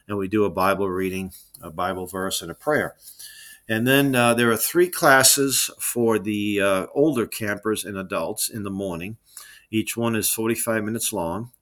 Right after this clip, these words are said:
And for the young people, we have something we call Patriot Camp or Junior Camp. And I believe we have three different age levels. We have, I think, the five to seven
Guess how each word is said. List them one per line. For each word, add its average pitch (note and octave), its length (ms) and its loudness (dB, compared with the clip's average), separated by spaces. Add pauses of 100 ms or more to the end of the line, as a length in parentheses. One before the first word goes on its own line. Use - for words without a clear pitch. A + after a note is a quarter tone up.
(420)
And G2 460 -6
for A2+ 120 -8
the G#2+ 120 -2
young C#3+ 260 4
people, G#2 420 -2
we G2+ 160 -2
have G#2 200 0
something G2+ 320 -4
we G2 140 -6
call F#2 440 -2
Patriot C#3 520 -4
Camp F2+ 360 -8
or F2 140 -2
Junior A#2 400 -2
Camp. F2 380 -8 (520)
And G#2 160 -4
I G#2 80 2
believe C3+ 500 2
we C#3 160 0
have A#2 260 2
three C#3+ 440 -2
different B2 460 -2
age A2 400 -2
levels. E2 640 -4
We F2+ 160 -6
have, F2 280 -4
I E2+ 100 -6
think, F2 200 -10
the - 80 -12
five F#2 380 -4
to - 80 -8
seven F#2 720 -2